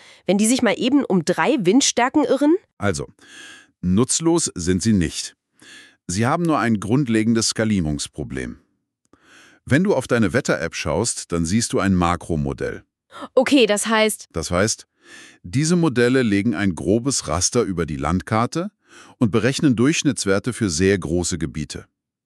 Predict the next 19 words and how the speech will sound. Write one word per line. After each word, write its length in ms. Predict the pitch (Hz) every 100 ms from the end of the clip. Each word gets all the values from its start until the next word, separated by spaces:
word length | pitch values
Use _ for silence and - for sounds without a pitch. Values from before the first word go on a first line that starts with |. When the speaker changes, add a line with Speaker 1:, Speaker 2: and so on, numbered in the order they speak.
| _ _ _ -
Speaker 2:
Auf 160 | 90
dem 180 | 87 78
Wasser 440 | 123 208 90 107 - _ - -
und 160 | - 95
gerade 340 | 98 120 175
in 140 | 123 98
der 100 | 80
Ostsee 540 | 113 - - 90 104 127 _ - -
hast 240 | - 139 -
du 60 |
es 100 | 151
aber 260 | 117 113 107
oft 260 | 104 131 104
mit 120 | -
massiven 600 | 85 85 - 120 107 113
mikrometeorologischen 1300 | 95 98 113 - 92 87 - 85 80 80 80 78 78
Effekten 460 | 80 - 80 - 69
zu 120 | 76
tun. 320 | - 58